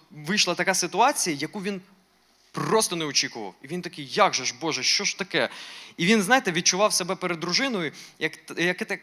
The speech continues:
як те кошеня, яке провинилося і не знало, куди себе діть. І він каже, що, а дружина така: "Я ж казала, я ж казала". Е, і от розумієте, це привело до того, що вони перестали давати десятину,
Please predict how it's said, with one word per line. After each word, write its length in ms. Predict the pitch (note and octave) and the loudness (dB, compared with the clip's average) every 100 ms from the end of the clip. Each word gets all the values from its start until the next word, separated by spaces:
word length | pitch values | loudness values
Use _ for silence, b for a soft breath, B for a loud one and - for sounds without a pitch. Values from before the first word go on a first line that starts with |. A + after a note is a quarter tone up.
| - | -8
як 200 | E3 F3+ | -4 -2
те 100 | G#3+ | -2
кошеня, 420 | G3+ F#3+ G3+ A3 | -2 0 0 0
яке 220 | G3+ E3+ F3+ | 0 0 -2
провинилося 680 | F3 E3+ G#3 B3+ G#3+ F3+ D#3+ | -2 0 2 2 0 0 0
і 60 | |
не 120 | E3 | 0
знало, 280 | E3 G#3+ G#3 | 2 2 2
куди 220 | F#3 F#3 | 0 0
себе 260 | - F#3 F#3 | 0 -2 -6
діть. 280 | F3 C4+ - B B | -6 -8 -8 B B
І 80 | E3 | -2
він 140 | G#3 | 0
каже, 240 | G#3 G3 F#3+ | 2 0 2
що, 280 | - F#3+ D3 B2+ - - - | 0 -2 -6 -8 -12 -14 -6
а 120 | C3+ | -6
дружина 320 | C3+ C3+ B2+ | -4 -6 -8
така: 220 | A#2 A2 G2+ | -8 -12 -10
"Я 100 | A#2 | -8
ж 100 | - | -8
казала, 420 | A2 A#2 F3 B2 - _ _ B B | -6 0 0 -2 -12 _ _ B B
я 100 | D3 | -2
ж 80 | D#3 | -2
казала". 440 | A#2 A2 F#3 - - - B B B B - | -4 2 2 2 -6 -20 B B B B -4
Е, 540 | C3+ C#3 C3+ C3+ B2+ | 0 2 2 2 0
і 240 | B2 D3+ | -4 -4
от 180 | D#3 E3 | -2 -2
розумієте, 760 | D3+ D#3 F#3+ B3 F3+ C3+ A#2+ A2+ - | -4 -2 0 0 -2 -2 -2 -4 -8
це 200 | - G#3+ | -4 -2
привело 340 | - F3 F3+ F3 | -2 -2 0 -2
до 100 | D#3 | -2
того, 260 | G#3 F#3+ | -4 0
що 560 | D#3 - D3+ D3 D3 C#3 - _ _ _ _ _ - - | 0 0 -2 0 0 -2 -12 _ _ _ _ _ -16 -10
вони 260 | C3+ C#3+ | -6 -4
перестали 440 | D3 C#3+ C3+ C3 A2 | -2 -2 0 -2 -2
давати 300 | A2+ A2 G#2 | -2 -4 -4
десятину, 540 | G#2 - E3 G3+ F#2+ | -4 -4 -4 -8 -10